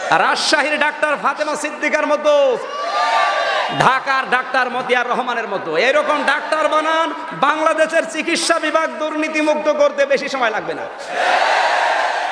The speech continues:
অধিকাংশ ডাক্তারগুলো সব ডাকাত হয়ে বসে আছে। সিজার করার যে নিয়মটা আমরা জানি, ডাক্তারদের বোর্ড বসবে, সর্বসম্মতক্রমে সর্বশেষ যদি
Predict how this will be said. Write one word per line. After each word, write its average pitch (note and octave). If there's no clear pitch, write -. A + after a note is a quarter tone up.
অধিকাংশ D4+
ডাক্তারগুলো C4
সব B3+
ডাকাত C4
হয়ে A3
বসে F#3
আছে। C3+
সিজার B3+
করার B3
যে A#3
নিয়মটা A#3
আমরা A3+
জানি, G#3
ডাক্তারদের G#3
বোর্ড G#3+
বসবে, F3
সর্বসম্মতক্রমে B3+
সর্বশেষ A#3
যদি G#3+